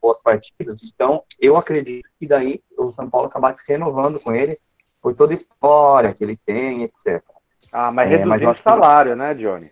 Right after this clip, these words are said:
Speaker 1: Isso, lógico, certo, tudo ade-, adequando o novo contrato,
Speaker 2: É,
Speaker 1: mas
Speaker 2: porque
Speaker 1: eu acredito que
Speaker 2: seiscentos pau
Speaker 1: ficaria,
Speaker 2: por
Speaker 1: mas
Speaker 2: mês pro Miranda, que não
Speaker 1: Não,
Speaker 2: joga
Speaker 1: não,
Speaker 2: toda,
Speaker 1: não,
Speaker 2: né?
Speaker 1: não nas mesmas condições, né? Não nas mesmas condições, tem uma redução salarial, et cetera. É,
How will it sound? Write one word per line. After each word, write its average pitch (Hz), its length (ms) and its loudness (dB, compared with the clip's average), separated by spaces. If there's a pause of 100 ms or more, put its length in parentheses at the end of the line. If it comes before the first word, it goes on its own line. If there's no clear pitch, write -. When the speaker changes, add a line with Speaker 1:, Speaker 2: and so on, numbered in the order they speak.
Speaker 1:
Isso, 208 360 4
lógico, 170 420 4 (180)
certo, - 440 -4 (100)
tudo 139 100 0
ade-, 139 300 -2
adequando 143 580 -2
o 131 40 -4
novo 117 220 -4
contrato, 135 520 -2
Speaker 2:
É, 131 140 0
Speaker 1:
mas 180 160 -4
Speaker 2:
porque - 160 -8
Speaker 1:
eu 151 40 -2
acredito 180 300 0
que - 20 -4
Speaker 2:
seiscentos 180 320 -4
pau 180 220 4
Speaker 1:
ficaria, 143 140 4
Speaker 2:
por 127 100 2
Speaker 1:
mas 156 120 2
Speaker 2:
mês 170 280 0
pro 180 180 -4
Miranda, 170 720 -2
que 196 140 -8
não 196 160 2
Speaker 1:
Não, 220 80 4
Speaker 2:
joga 214 260 4
Speaker 1:
não, 202 80 0
Speaker 2:
toda, 208 320 2
Speaker 1:
não, 131 140 0
Speaker 2:
né? 135 120 -2
Speaker 1:
não 175 100 0
nas 202 160 -4
mesmas 226 340 0
condições, 160 680 -4
né? 120 140 0
Não 123 120 -6
nas 160 120 -6
mesmas 180 280 -8
condições, - 680 -8 (160)
tem 107 140 -12 (120)
uma 117 160 -2
redução 147 360 -6
salarial, 147 600 2
et - 120 -8
cetera. 95 280 -2 (760)
É, 98 520 -6